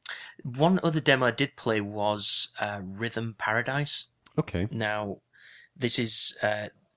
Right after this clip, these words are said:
Speaker 1: Rhythm, I think it was Rhythm Heaven on the Game Boy.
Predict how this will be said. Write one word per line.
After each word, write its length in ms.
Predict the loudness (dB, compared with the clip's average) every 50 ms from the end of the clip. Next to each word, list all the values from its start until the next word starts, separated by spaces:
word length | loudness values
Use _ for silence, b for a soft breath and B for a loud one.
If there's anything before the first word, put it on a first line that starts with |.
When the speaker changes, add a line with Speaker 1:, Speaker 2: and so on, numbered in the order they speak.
| _ -16
Speaker 1:
Rhythm, 440 | -6 -2 0 0 0 0 -4 -4 -4 -8 -10 -12 -12
I 60 | -8
think 200 | -4 -4 -2 -2
it 60 | -2
was 140 | -4 -4 -4
Rhythm 300 | -4 -6 -6 -6 -6 -8
Heaven 480 | -8 -10 -8 -8 -6 -4 -4 -4 -4 -8 _ _ _ _ _ _ _ _ _ _ -6 -4
on 960 | -2 0 0 0 -2 -2 -4 -4 -4 -4 -2 -2 -2 -2 -2 -4 -6 -8 -12
the 80 | -12
Game 220 | -8 -8 -8 -6 -4
Boy. 560 | -4 -2 -2 -2 -2 -4 -4 -6 -6 -8 -10